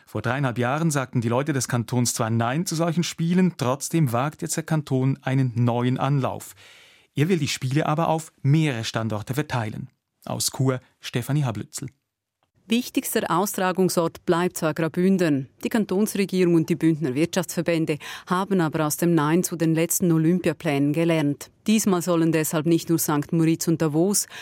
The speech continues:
Speaker 2: sondern auch andere Tourismusorte profitieren. Die Snowboard-Wettkämpfe wären in Laax, Biathlon auf der Lenzer Heide, Görling in Chur.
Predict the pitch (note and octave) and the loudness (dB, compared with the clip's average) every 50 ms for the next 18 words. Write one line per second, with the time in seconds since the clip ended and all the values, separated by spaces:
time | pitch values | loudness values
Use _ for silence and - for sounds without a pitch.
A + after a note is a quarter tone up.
0 | - - - - A#3 A3+ A3+ A3 G3+ E3+ D#3 D3+ D3 - - - F3 F#3 G3+ G3+ | -18 -14 -6 -2 0 2 2 4 4 4 4 2 0 -4 -2 0 2 4 4 4
1 | F3+ F3 D#3+ D#3 D3 - E3 D#3+ E3+ F3 - - F3 D#3+ - D#3+ C#3+ C#3+ - - | 4 2 0 -2 -2 -2 -2 0 0 0 0 0 0 0 0 -2 -4 -4 -4 -6
2 | D#3+ - - E3 D3+ - G#3+ G3+ - - F3+ E3 E3 D#3 D3+ C#3 B2 B2+ - _ | -6 -4 -4 -4 -4 -2 -4 -6 -2 0 2 4 4 4 4 2 0 -2 -8 _
3 | _ _ - B3+ B3+ - - F#3+ F3+ G3+ G#3+ - G#3+ G3 - F3+ F3+ F3+ - - | _ _ 0 0 2 2 2 2 2 2 2 0 0 0 0 0 0 0 0 -2
4 | - F3+ E3 E3+ E3 - F3 E3 D3+ D3+ D3 D3 D3+ - - G#3+ A3 G#3+ G#3+ G3+ | -2 -2 0 0 0 0 0 0 2 2 2 2 2 2 2 2 2 2 2 2
5 | F3 D3 C3+ - - - - - - - - - - - _ - G3+ G3+ A3 F#3+ | 2 0 0 -2 -4 -6 -6 -8 -12 -18 -20 -20 -20 -14 _ 0 2 2 2 2
6 | - - E3 D#3 D3 C#3+ C3+ C3+ - - E3 D3+ D3+ D3 D3 C#3+ - D3+ D#3 D#3 | 0 -2 -2 0 0 0 -2 -2 -4 -4 -2 -2 0 0 -2 -2 -2 -4 -2 0
7 | D3 D#3 E3+ F3+ - E3 C#3+ A#2+ - - _ - F3+ F#3 G3 F#3+ G3+ F3+ D#3 D#3 | 0 2 2 2 2 2 0 0 -4 -8 _ 0 2 2 2 2 2 2 2 2
8 | D3 B2+ - _ - A3+ A#3+ A3+ - - D#3 C#3 C3 - D3+ | 0 -2 -2 _ 0 0 0 0 0 0 0 0 -2 -4 -8